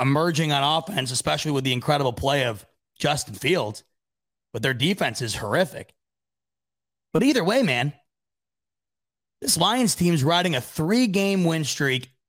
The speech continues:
into their home venue on Thanksgiving. So this is no easy task.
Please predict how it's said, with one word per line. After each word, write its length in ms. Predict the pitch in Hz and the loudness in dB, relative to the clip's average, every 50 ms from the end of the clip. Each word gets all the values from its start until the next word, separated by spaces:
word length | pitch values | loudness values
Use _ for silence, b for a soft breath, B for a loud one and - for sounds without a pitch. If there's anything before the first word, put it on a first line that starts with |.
| _ _ _ - | _ _ _ 0
into 500 | 180 214 233 247 254 240 - - 226 208 | 0 2 4 4 2 2 2 2 2 2
their 200 | 202 196 185 160 | 2 0 0 0
home 360 | 135 147 165 185 208 214 185 | 0 0 2 2 2 2 2
venue 480 | 165 143 120 117 113 110 107 104 110 - _ _ _ _ _ _ _ _ _ - | 2 0 -2 -2 -2 -2 -2 -2 -4 -6 _ _ _ _ _ _ _ _ _ -2
on 220 | 131 139 143 147 143 | 0 0 0 0 -2
Thanksgiving. 680 | 117 147 139 143 139 123 - 135 123 107 - - _ _ _ _ _ _ _ _ _ _ _ _ - | -2 -2 -2 -2 -2 -4 -4 -4 -4 -6 -6 -12 _ _ _ _ _ _ _ _ _ _ _ _ -4
So 120 | - - 175 | -2 0 2
this 220 | 208 262 262 269 | 2 2 2 2
is 140 | 285 254 208 | 2 4 4
no 220 | 226 220 208 202 | 2 2 2 2
easy 320 | 202 208 208 180 151 143 120 | 2 4 2 2 2 -2 -4
task. 500 | - - 165 180 180 - - - - | -2 -2 -2 -2 -2 -4 -6 -14 -20